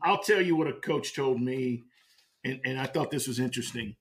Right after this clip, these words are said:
um, at one of the top programs. And he said, to your point, Baldy, real quick about the portal, which N I L's N I L, right?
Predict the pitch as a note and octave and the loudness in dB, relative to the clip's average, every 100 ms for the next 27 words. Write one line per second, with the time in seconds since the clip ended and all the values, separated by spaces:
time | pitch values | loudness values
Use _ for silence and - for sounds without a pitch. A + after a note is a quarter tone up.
0 | _ _ _ - _ _ - - C3+ C3 | _ _ _ -20 _ _ -2 4 6 8
1 | B2+ B2 A#2 D3 D3 D3 C#3 B2+ C#3 B2 | 6 2 0 -2 0 -2 -2 2 2 4
2 | B2+ A#2+ G#2+ G#2 - - C#3 D#3 - D3 | 0 -2 -4 -8 -8 -6 -4 -4 0 2
3 | B2+ B2+ D#3+ D3+ B2+ C#3+ A#2+ B2+ B2 B2 | 2 2 -2 0 -2 -2 -2 0 0 2
4 | B2+ C3+ C3+ A#2 A2+ B2 A#2 - - - | 2 2 0 -2 0 0 0 -4 -12 -20
5 | _ _ - C3 D3+ D3+ A#2+ G2 - C3 | _ _ -8 -4 0 4 4 2 -4 -2
6 | B2 - - _ _ _ _ _ _ _ | 0 -2 -6 _ _ _ _ _ _ _
7 | - G3+ G#3+ F#3+ F3+ D3+ C#3+ C3 A2+ - | 6 10 12 10 10 6 4 2 0 -6
8 | - - C3+ C3 | -12 -2 2 2